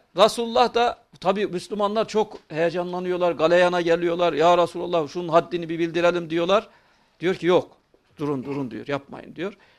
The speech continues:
"Ben öyle bir yere bu çadırı kuracağım ki," diyor, "onu," diyor, "işte onların," diyor, "şey, pazarlarını batıracağım." diyor. Ve gidiyor, e,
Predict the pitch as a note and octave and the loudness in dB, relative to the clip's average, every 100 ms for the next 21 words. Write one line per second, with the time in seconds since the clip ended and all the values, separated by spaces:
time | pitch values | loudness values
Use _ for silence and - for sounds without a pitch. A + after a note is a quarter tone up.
0 | _ - E3 D3+ D3 D3 D3+ G#3+ E3 D3 | _ -6 -4 -4 -6 -4 0 0 0 -2
1 | C3 B2+ D3+ C#3+ C3+ A#2+ A#2 D3 D#3 G3 | -4 -6 -8 -8 -8 -10 -12 -10 -6 -6
2 | F3+ C#3+ C#3 F3 F#3 - F3 F#3 D3+ C#3+ | -8 -12 -8 -8 -8 -8 -8 -6 -8 -10
3 | E3 - C#3+ - - F3 D3 C#3 C#3 C#3 | -10 -12 -16 -12 -8 -6 -6 -10 -8 -10
4 | - - - C#3 _ - D#3 D3+ _ _ | -10 -18 -18 -20 _ -8 -8 -8 _ _
5 | - E3 F#3 E3+ E3+ G#3 E3+ E3+ E3+ D#3 | 0 2 4 2 0 4 4 4 -2 0
6 | D3+ B2+ - _ _ _ _ _ _ _ | 0 -2 -16 _ _ _ _ _ _ _
7 | - G3 F3+ A3 A3 B3 A#3+ - _ _ | -2 -2 -2 -2 4 4 4 -4 _ _
8 | _ _ _ - C#3+ C#3+ | _ _ _ -6 -4 -2